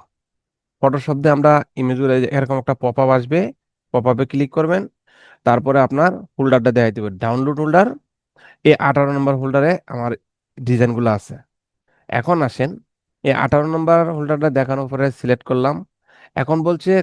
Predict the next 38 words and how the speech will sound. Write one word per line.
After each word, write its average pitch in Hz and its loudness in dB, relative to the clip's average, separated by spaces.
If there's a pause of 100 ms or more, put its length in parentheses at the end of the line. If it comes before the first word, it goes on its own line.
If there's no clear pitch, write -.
কোন 202 0
হোল্ডারে 147 0
সেভ 135 2 (100)
করবেন, 92 -6 (720)
এই 165 4
হোল্ডারে 190 4
দিবেন 185 0
না, 127 -2
না, 110 -8
আমি 139 -4
আবার 143 -2
ডাউনলোড 143 -2
হোল্ডারে, 139 -2 (140)
এই 185 2
যে 190 2
একুশ 185 -2
নম্বর 143 -2
হোল্ডারটা 135 -2
খালি, 123 -2 (320)
এটাতে 123 2
দিব। 92 -8 (680)
এটা 160 2
দেওয়ার 175 4
পরে 131 2
সিলেক্টে 143 -2 (120)
আবার 143 -2
ক্লিক 160 -4
করলে 117 0
আমার 123 -4
কাজ 123 0
কিন্তু 123 -4
এখানে 135 2 (300)
শেষ, 110 -2 (760)
কিন্তু 160 0
কিছু 160 -4
করতে 170 -4
হবে 151 -2
না। 208 -2